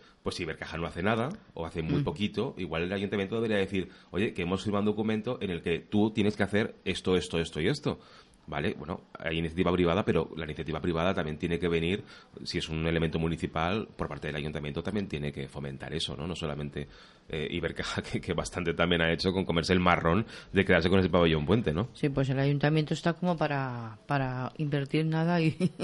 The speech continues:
Speaker 2: <laughs>
Speaker 1: Pero si Ibercaja está para invertir, si el ayuntamiento de Zaragoza es el que debería también,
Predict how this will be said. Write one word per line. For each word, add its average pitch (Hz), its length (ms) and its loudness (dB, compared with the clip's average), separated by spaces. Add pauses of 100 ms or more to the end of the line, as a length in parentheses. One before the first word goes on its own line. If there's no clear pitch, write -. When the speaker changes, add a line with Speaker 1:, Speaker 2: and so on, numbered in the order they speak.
(180)
Speaker 2:
<laughs> - 420 -2
Speaker 1:
Pero 113 160 8
si 104 100 6
Ibercaja 95 320 6
está 101 220 -2
para 107 140 4
invertir, 107 500 0
si 82 60 0
el 80 40 2
ayuntamiento 82 400 -2
de 87 80 4
Zaragoza 95 360 4
es 82 80 -4
el 78 100 -2
que 82 80 0
debería 78 440 2
también, 76 380 -2